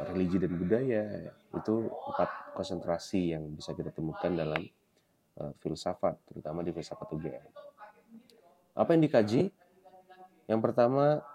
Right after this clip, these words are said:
apa saja yang ada? Ini sepele kedengarannya ya, teman-teman. Apa saja sih yang ada gitu kan? Ini sepele, Kak, tapi ini mem-, mem-, melandasi setiap ilmu. Oke.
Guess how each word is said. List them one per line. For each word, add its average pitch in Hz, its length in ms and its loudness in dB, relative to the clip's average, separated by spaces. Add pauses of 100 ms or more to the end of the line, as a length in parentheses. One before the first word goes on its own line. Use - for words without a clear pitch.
(160)
apa 127 240 6
saja 123 300 4
yang 85 80 2
ada? 107 400 6
Ini 143 160 0
sepele 120 560 2
kedengarannya 82 500 -2
ya, 78 200 -4 (600)
teman-teman. 82 480 -2 (1300)
Apa 123 240 2
saja 131 160 2
sih 147 160 4
yang 143 80 4
ada 143 420 6
gitu 95 220 0
kan? 90 160 -2 (1120)
Ini 165 140 2
sepele, 160 400 4
Kak, 156 240 4
tapi 202 480 2
ini 190 160 4
mem-, 117 400 2 (180)
mem-, 135 560 2
melandasi 131 720 4
setiap - 320 2 (220)
ilmu. 123 400 4 (1400)
Oke. 104 280 2